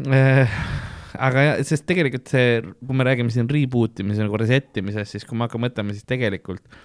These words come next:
kahe tuhande kümnendatel nagu alguses ja niimoodi,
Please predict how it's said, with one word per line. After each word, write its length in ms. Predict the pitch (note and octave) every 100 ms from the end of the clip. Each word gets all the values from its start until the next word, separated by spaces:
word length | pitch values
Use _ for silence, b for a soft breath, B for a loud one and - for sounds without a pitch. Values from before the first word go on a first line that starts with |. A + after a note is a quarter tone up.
| B B B _ -
kahe 280 | B2+ B2+ A2
tuhande 720 | B2 B2 A2+ G#2 G2 F#2 G2 - _ _ _ _ _ _ - -
kümnendatel 720 | D#3 A#2 G2 F#2 F2+ - F2
nagu 240 | F2 F2 G#2+
alguses 460 | G#2 - F#2 F#2
ja 60 | F#2
niimoodi, 460 | F#2+ F2+ D#2+ D#2+